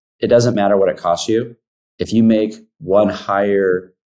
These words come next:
a little bit earlier, one layoff a little bit earlier, you've already paid for the entire program for the year. And the reality is you're gonna get, you know, typically get ten X that in value. So it's literally the best investment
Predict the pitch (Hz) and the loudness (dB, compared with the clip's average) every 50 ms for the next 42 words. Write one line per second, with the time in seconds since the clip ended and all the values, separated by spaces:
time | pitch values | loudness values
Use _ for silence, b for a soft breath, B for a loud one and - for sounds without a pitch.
0 | _ _ _ _ - 107 95 98 101 101 90 98 95 98 - 98 98 95 92 92 | _ _ _ _ -2 -2 0 0 0 0 0 0 -2 -2 -2 -2 -2 -2 -4 -4
1 | 90 85 80 78 82 85 95 92 92 92 95 98 98 95 92 90 87 - - - | -4 -4 -4 -6 -4 -4 -4 -4 -2 -2 -2 0 0 2 0 0 -2 -4 -6 -10
2 | 92 90 90 95 92 92 87 - - 85 87 90 95 98 98 98 101 98 87 85 | -8 -4 -2 -2 -2 -2 -4 -8 -8 -6 -4 -4 -2 -2 -2 -2 -4 -6 -6 -6
3 | 82 90 92 92 98 95 - - 90 92 90 90 - 95 85 80 85 80 80 - | -4 -4 -4 -4 -6 -8 -10 -10 -10 -10 -10 -10 -10 -10 -8 -6 -8 -8 -6 -4
4 | 87 87 82 - - _ - 87 80 90 92 92 92 - - 107 101 107 107 104 | -4 -2 -4 -4 -8 _ -10 -8 -6 -6 -6 -8 -8 -10 -8 -8 -6 -6 -6 -4
5 | 104 113 123 127 - _ _ _ _ _ _ _ _ _ _ _ _ _ - 95 | -4 -6 -6 -8 -12 _ _ _ _ _ _ _ _ _ _ _ _ _ -4 -2
6 | 92 92 92 95 101 104 101 101 98 95 90 - 92 90 90 87 85 - - - | 0 2 2 2 4 4 4 2 2 0 -2 -4 -8 -10 -10 -10 -12 -14 -14 -14
7 | - 90 82 80 82 - - - 101 - 95 82 82 90 - - - 101 95 90 | -10 -8 -8 -8 -8 -8 -8 -6 -6 -6 -6 -4 -2 -4 -4 -4 -6 -6 -4 -2
8 | 85 - - - - 76 73 78 76 73 - _ - 82 78 80 78 71 67 62 | -2 -4 -4 -8 -8 -8 -8 -8 -8 -10 -12 _ -12 -10 -8 -4 -4 -4 -4 -4
9 | - - - _ _ _ _ _ _ _ _ _ - - - 98 92 - - - | -6 -10 -14 _ _ _ _ _ _ _ _ _ -12 -6 -2 -2 -2 -2 -2 -2
10 | - 113 110 113 117 110 107 92 98 92 80 - 98 92 87 - - 87 80 80 | -2 -2 0 2 2 2 2 2 0 -2 0 0 0 0 0 -2 -6 -10 -10 -10
11 | 82 82 - - - 87 82 - - | -8 -8 -8 -8 -10 -10 -12 -12 -12